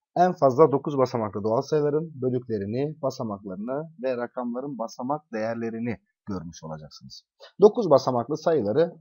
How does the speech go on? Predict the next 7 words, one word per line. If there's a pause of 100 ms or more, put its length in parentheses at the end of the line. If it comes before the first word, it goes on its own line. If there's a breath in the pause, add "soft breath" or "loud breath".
(140)
beşinci
sınıftan
itibaren (440)
karşınıza
çıktığını
görüyorsunuz
zaten.